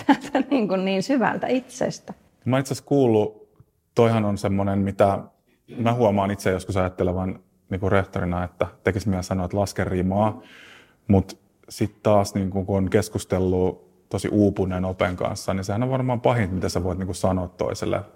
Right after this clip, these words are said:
Speaker 2: Ei,
Speaker 1: Joo.
Speaker 2: laske vaan rimaa.
Speaker 1: Juu.
Speaker 2: Tee niin kuin, hei.
Speaker 1: Teet vaan vähemmän.
Speaker 2: Niin, teet vaan vähemmän.
Speaker 1: <laughs> Niin.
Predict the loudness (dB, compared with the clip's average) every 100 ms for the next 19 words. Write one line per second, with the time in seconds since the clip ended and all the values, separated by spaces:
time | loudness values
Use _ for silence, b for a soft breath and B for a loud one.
0 | -4 -2 -2 -2 0 2 2 0 0 -2
1 | -8 -18 _ _ _ 0 2 -2 -4 0
2 | 0 4 4 2 -8 _ _ _ _ _
3 | 0 0 0 0 0 0 -2 -4 -4 0
4 | 2 2 0 0 0 0 0 0 0 2
5 | 2 0 -2